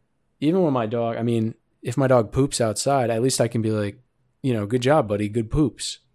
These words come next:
I can't do that with, there, there's no upside with washing the dishes. And it's frustrating because even in a place where you live,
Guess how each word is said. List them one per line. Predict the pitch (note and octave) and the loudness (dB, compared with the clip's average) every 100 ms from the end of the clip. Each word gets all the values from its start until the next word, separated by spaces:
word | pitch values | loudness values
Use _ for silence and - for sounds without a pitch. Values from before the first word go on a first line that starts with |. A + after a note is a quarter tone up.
| _ _ _ _ _ - | _ _ _ _ _ -8
I | |
can't | D3 F#3 E3+ | -2 0 2
do | G3 | 2
that | A#3 A#2 | 4 2
with, | G#2+ | 2
there, | B2 D3 | 2 2
there's | D#3 C#3+ | 2 4
no | F3 E3+ - | 4 4 2
upside | D3 - - F#2+ F2+ F2+ _ _ _ _ _ _ - | 0 0 -2 -2 -4 -10 _ _ _ _ _ _ -8
with | A2 | -4
washing | A2 A2 G2+ G2 | 2 2 0 -6
the | F#2+ | -6
dishes. | G2+ F#2+ - - - _ _ _ _ _ _ _ _ _ _ _ _ _ _ _ _ _ _ _ - | -8 -8 -12 -14 -16 _ _ _ _ _ _ _ _ _ _ _ _ _ _ _ _ _ _ _ -4
And | C#3+ | -2
it's | C3+ | 0
frustrating | D#3+ D3+ - A#2+ A2+ | 2 2 2 2 0
because | G#2 A2 | -2 -4
even | - C#3 D#3+ | 0 4 4
in | D#3 | 4
a | C3+ | 2
place | C3+ B2+ - | 2 0 0
where | A#2 | -2
you | A2+ G#2+ | -2 -2
live, | G#2+ G#2+ | -2 -4